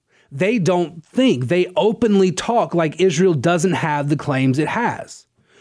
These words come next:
You have Rashida Tlaib, a member of the Squad, who consistently commits an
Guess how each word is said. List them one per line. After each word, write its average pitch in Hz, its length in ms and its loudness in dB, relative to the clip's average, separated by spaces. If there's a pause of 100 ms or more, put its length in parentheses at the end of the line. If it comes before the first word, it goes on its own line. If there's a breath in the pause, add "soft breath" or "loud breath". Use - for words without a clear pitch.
(140 soft breath)
You 214 100 4
have 190 300 -2
Rashida 208 480 2
Tlaib, 170 680 0
a 156 80 -2
member 180 360 2
of 143 100 0
the 135 80 2
Squad, 175 520 0
who 202 120 0
consistently 208 960 0
commits 156 480 0
an 143 80 -2